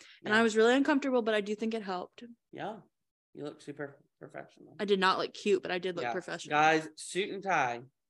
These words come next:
Speaker 2: nice shoes.
Speaker 1: As long as I got my suit and tie.
Speaker 2: No ifs, ands, or buts about that.
Speaker 1: Yes, sir.
Speaker 2: If you're going for an in-person interview, suit and tie only.
Speaker 1: Yeah.
Speaker 2: If you're out of college, they probably have, um,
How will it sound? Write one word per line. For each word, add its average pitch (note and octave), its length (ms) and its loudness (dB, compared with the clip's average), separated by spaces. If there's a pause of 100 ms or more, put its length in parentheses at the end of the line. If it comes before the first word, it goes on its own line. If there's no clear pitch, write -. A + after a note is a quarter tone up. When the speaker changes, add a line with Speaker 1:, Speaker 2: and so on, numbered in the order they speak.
(120)
Speaker 2:
nice D3 360 0
shoes. C3+ 240 -6
Speaker 1:
As F3+ 100 -6
long C#4+ 220 2
as C4 80 0
I B3 140 2
got C4 360 0
my B3+ 200 -4
suit C#4+ 360 -6
and A3 140 -10
tie. C#4+ 400 2
Speaker 2:
No D#3+ 420 4
ifs, E3 240 -4
ands, D3 240 -4
or B2+ 60 -4
buts A#2+ 260 -8
about G#2 220 -14
that. - 180 -12 (240)
Speaker 1:
Yes, F#3 200 -4
sir. G3+ 260 -10 (420)
Speaker 2:
If C#3 140 -6
you're E3 100 4
going G3+ 240 2
for F3 80 -4
an C#3 100 -2
in-person C#3 460 -6
interview, C#3+ 500 -4 (220)
suit E3+ 240 -8
and E3 100 -10
tie C#3 200 -4
only. A2 320 -12 (240)
Speaker 1:
Yeah. F#3+ 300 0
Speaker 2:
If D#3+ 200 -2
you're F3 140 6
out F3 160 8
of D3+ 80 -2
college, F3 720 2 (140)
they C#3+ 160 0
probably C#3+ 320 0
have, C#3+ 380 2
um, B2 500 -2